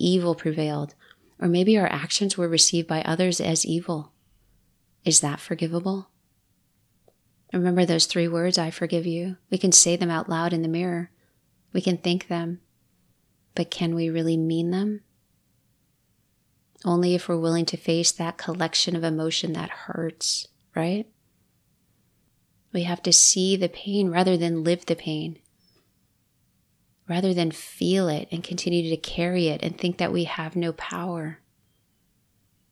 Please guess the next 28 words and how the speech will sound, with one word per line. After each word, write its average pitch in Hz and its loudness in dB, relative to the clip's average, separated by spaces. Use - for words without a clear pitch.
We 180 4
have 180 2
to 180 2
make 175 0
peace 208 4
with 160 -2
it, 156 -2
that 165 0
it's 165 6
there, 160 0
that 165 2
we're 175 6
imperfect. 185 0
We 185 4
don't 202 8
always 185 6
have 180 2
the 170 2
answer. 160 0
We 190 6
did 196 8
our 175 4
best. 190 0
We 175 0
tried. 190 0
We 175 2
didn't 165 2
know. 175 2